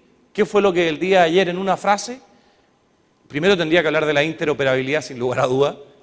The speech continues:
el tema que hoy día está en cuestión, probablemente todos ustedes tomaron lo mismo, cómo vamos a hacer que la salud sea interoperable, pero más allá de eso, nos damos cuenta de que tenemos una salud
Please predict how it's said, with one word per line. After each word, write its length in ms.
el 240
tema 240
que 60
hoy 100
día 140
está 160
en 60
cuestión, 360
probablemente 480
todos 240
ustedes 280
tomaron 320
lo 100
mismo, 340
cómo 240
vamos 220
a 40
hacer 200
que 100
la 80
salud 380
sea 260
interoperable, 720
pero 160
más 160
allá 220
de 80
eso, 220
nos 140
damos 220
cuenta 380
de 100
que 80
tenemos 340
una 160
salud 380